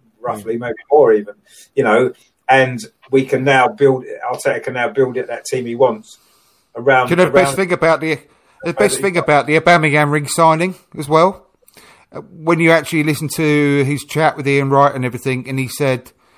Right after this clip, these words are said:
Speaker 1: Legacy.
Speaker 3: the, the reason he signed was Arteta. And
Speaker 1: Yeah.
Speaker 3: it was during the lockdown, and, um, he was, you know, supposed to be doing their homework and all that, which is, is fantastic as well, by the way.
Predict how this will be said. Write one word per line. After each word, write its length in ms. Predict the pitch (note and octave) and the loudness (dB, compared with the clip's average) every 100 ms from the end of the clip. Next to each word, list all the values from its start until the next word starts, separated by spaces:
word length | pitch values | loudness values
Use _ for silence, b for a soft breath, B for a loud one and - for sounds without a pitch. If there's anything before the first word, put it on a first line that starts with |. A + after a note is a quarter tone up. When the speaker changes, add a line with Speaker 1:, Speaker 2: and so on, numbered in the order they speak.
| _ - | _ -2
Speaker 1:
Legacy. 280 | C3+ C3 - - | 0 0 -2 -6
Speaker 3:
the, 60 | |
the 60 | C#3 | -2
reason 340 | D#3+ D3+ D#3 | -2 -2 -2
he 80 | D3+ | -2
signed 400 | - F3 D3+ B2+ | 2 6 6 6
was 180 | A#2+ B2+ | 0 -2
Arteta. 680 | C#3+ C3+ - D3+ - A2+ F#2+ _ b b | 2 2 2 -2 -2 -4 -4 _ b b
And 240 | D3+ C#3 - - | -2 -2 -10 -6
Speaker 1:
Yeah. 120 | - - D3+ | -6 -6 -8
Speaker 3:
it 100 | E3 | -6
was 140 | - | -2
during 320 | F3 F3 F3+ | 4 6 6
the 100 | E3+ | 6
lockdown, 880 | E3+ E3+ - D3 C3 B2 C3 C3 - D3 | 6 6 4 2 4 4 2 -2 -8 -2
and, 400 | C#3 C3+ B2+ C3+ | 0 0 0 2
um, 600 | C3+ C3+ C3+ C3 B2+ - | 4 6 4 0 -6 -6
he 100 | C3+ | -6
was, 120 | B2+ - | -6 -8
you 160 | C3 B2+ | -4 0
know, 100 | B2+ | 0
supposed 260 | - D3 | 2 0
to 80 | - | 0
be 40 | C3+ | 0
doing 240 | C#3+ C#3 | 2 2
their 100 | C3+ | 2
homework 580 | C#3+ D3 B2+ A#2+ A#2 C#3+ | 2 2 2 2 2 0
and 80 | B2 | -2
all 120 | A#2 | 0
that, 200 | B2 C3 | 0 0
which 140 | B2+ | -4
is, 160 | B2 - C3 | -10 -12 -12
is 100 | B2+ | -10
fantastic 640 | - B2+ A#2+ B2 A2 C3 B2+ | -4 -4 -4 -6 -6 -8 -6
as 120 | A2+ | -4
well, 220 | C3+ A#2 | 0 0
by 240 | A2+ A#2 A#2 | 0 0 0
the 100 | A2+ | 0
way. 220 | A2+ | -2